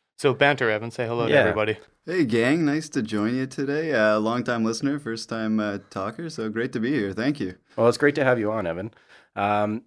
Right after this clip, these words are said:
Speaker 2: Matt, what's, uh, what's new in your world? Uh,
Speaker 1: Um, I'm still, uh, still waiting to, uh, look after my cousin's kid, actually. So I'm still in a state of nervousness.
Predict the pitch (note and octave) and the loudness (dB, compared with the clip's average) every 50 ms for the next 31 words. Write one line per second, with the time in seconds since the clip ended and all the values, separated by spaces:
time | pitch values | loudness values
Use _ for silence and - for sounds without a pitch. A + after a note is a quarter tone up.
0 | _ C3+ C#3+ D3 D#3+ E3+ - C#3+ D#3 E3+ - - - F3+ E3+ D#3 D#3 D#3+ E3 E3 | _ 0 2 2 2 2 2 2 0 0 0 0 2 4 6 6 4 4 0 -2
1 | - - F3+ F3+ F3+ F3+ G3+ A3+ A3+ B2+ F#2+ E2 E2 F2 F2 E2 E2 E2 - _ | -4 -2 -2 0 0 0 -2 0 0 0 0 0 -2 -4 -4 -6 -6 -8 -10 _
2 | _ _ _ _ _ _ _ - - - C3 C#3+ C#3+ D3 - - C#3 A#2 - - | _ _ _ _ _ _ _ -4 0 2 2 2 2 2 0 0 0 0 -4 -4
3 | - C#3 C#3 C#3+ D3 C#3+ C#3+ C#3+ C#3 B2+ B2+ B2 B2 B2 A#2+ A#2 A2+ A2 A2 A2 | 0 2 4 4 4 4 4 4 2 4 4 4 4 4 4 2 2 0 0 -2
4 | - - - _ - - - - - C3+ C3 C3+ C3 A#2+ A#2+ A#2+ A#2+ A#2+ B2+ B2 | -4 -8 -16 _ -14 -12 -2 2 6 6 6 6 6 4 4 4 4 4 2 0
5 | A#2+ A2+ - - B2 A#2 A2+ A2+ A2 A2 G#2+ G#2+ G#2+ G#2+ G#2+ G#2 G#2 G#2+ A2 - | 0 -2 -2 0 0 2 2 2 2 2 2 2 2 2 0 0 0 -2 0 2
6 | A2 G#2 G2+ - - A2 G#2+ G#2+ G#2+ A2 G#2 G#2 G2+ - - A2 G#2 - A2 G2+ | 0 0 0 0 -2 -2 -2 -2 -2 -2 -4 -4 -4 -4 -4 -4 -4 -4 -6 -10
7 | G2 - - - A2+ G#2 G2+ G2 F#2+ F#2+ F#2 - - G#2+ G2+ F#2+ - - G#2 G#2 | -10 -10 -6 -4 -2 -2 -2 -4 -6 -8 -8 -8 -6 -6 -6 -6 -6 -8 -8 -8
8 | G#2 G#2 - - - G#2+ A2 G#2+ G#2+ G#2+ G#2+ G#2 G#2 G2+ - - - G#2+ G2 G2+ | -8 -8 -8 -6 -4 -2 -2 -2 -2 -4 -6 -6 -8 -10 -8 -8 -8 -8 -8 -8
9 | G2 F#2+ G2 F#2+ F#2 F#2+ F#2 - - - G2+ G2+ - - | -12 -12 -12 -14 -14 -14 -14 -14 -14 -14 -14 -14 -14 -16